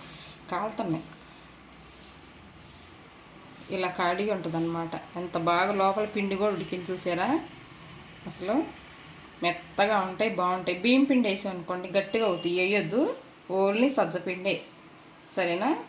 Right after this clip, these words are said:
చాలా బాగుంటాయి. అసలు చూపిస్తుంటే నోట్లో నుంచి నీళ్ళు వస్తున్నాయి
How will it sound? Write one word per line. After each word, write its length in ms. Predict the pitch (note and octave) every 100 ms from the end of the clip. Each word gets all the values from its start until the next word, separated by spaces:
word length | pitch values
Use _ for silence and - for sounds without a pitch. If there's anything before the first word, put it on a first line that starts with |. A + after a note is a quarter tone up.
| - - - - - - - - - - - - - - - - - -
చాలా 320 | F3+ D#3 E3 F3+
బాగుంటాయి. 360 | F3 F3 F#3+ G#3+
అసలు 120 | E3+ A#3
చూపిస్తుంటే 520 | A#3+ A#3+ - G#3 A3+ A3
నోట్లో 320 | G#3 A3 A#3 A3
నుంచి 180 | A3 - G3
నీళ్ళు 220 | G#3 A3 G3+
వస్తున్నాయి 460 | - G#3+ A3+ -